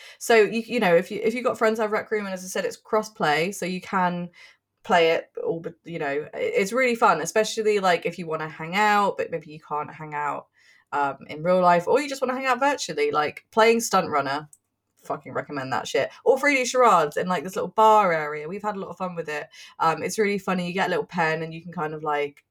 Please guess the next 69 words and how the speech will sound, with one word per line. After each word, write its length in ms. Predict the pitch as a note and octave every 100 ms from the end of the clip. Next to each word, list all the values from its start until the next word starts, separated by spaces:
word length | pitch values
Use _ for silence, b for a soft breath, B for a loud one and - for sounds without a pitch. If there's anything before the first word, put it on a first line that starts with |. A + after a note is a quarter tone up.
| _
draw, 420 | E3 D#3+ D#3 D3+
and 100 | D3+
everyone 220 | D3+ D#3
has 140 | D#3 D#3
to 80 | E3
guess. 500 | D3 C#3+ C#3+ D3+ -
And 220 | - - B B
yeah, 200 | A3+ G3
it, 160 | A3+ A#3
it 240 | A#4 -
works 440 | A3 C4 C#4+ - G3+
really 340 | A3 G#3 G3
well. 280 | F3+ D#3+ D3+
And 100 | D#3
these 180 | F3+ F#3
rooms 220 | G3 G3
have 80 | G3
been 160 | F3+
done 260 | F3 D#3+ D#3+
so 280 | - F#3 F3+
good. 200 | F3 D#3+
And 100 | E3+
I 80 |
think 200 | G3 C4+
that's 260 | B3 A#3+ -
why 160 | A#3+ A3
it 80 |
is 160 | A3 G#3+
a 60 | G#3
good 240 | G3 F3 -
game. 260 | G3+ F#3
Although 240 | E3 F#3+ G#3
I 80 |
men-, 220 | G3 F#3 -
you 140 | - F3+
know, 80 |
I 80 | D#3
mention 400 | E3+ F3 - -
it 80 | D#3
and 140 | D#3+
sort 160 | D#3 -
of 40 |
someone 280 | - E3+ E3
might 160 | D#3 -
scoff 300 | - E3 E3
and 60 | D#3
be 80 |
like, 200 | D3 - -
"Huh." 140 | B3 A#3 B B B _ -
Actually, 400 | C4 - A3 G3
the 80 |
mini 240 | G3+ B3 C#4
games 320 | A#3 G#3 G3
within 240 | F3 G3+
it 240 | F3 C3 - _ -
are 40 |
just 160 | G3 B3
really 300 | A3+ B3 B3
good 140 | A3
games 180 | G#3+ G3
to 60 | -
play 100 | F3+
with 80 | E3+
your 100 | E3
friends, 340 | G#3 F3 D#3+
especially 520 | F#3 A#3+ B3 C4 B3+
when 160 | A#3 A3
there's 180 | G3+ G3
not 380 | F#3+ G3 F#3+